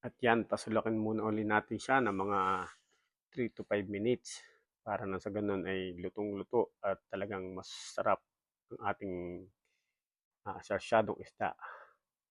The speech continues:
After nyan, ay yun, pwede na kayong kumain. Ah, bali, mas masarap yan sa mainit na kanin.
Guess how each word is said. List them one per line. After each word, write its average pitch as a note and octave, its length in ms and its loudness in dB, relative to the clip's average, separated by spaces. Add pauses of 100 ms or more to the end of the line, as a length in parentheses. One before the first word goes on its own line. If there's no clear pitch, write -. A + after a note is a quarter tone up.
(460)
After A2 320 0
nyan, A2 400 6 (320)
ay A#2+ 240 -2
yun, G2+ 400 0
pwede G2+ 240 0
na G#2+ 160 2
kayong G#2+ 240 2
kumain. G#2 480 2 (880)
Ah, A#2+ 320 -14
bali, G2 560 4
mas G2 240 -2
masarap G2 400 -2
yan B2 320 4
sa G2+ 160 -6
mainit G2 400 -2
na G2+ 80 -4
kanin. G#2 400 0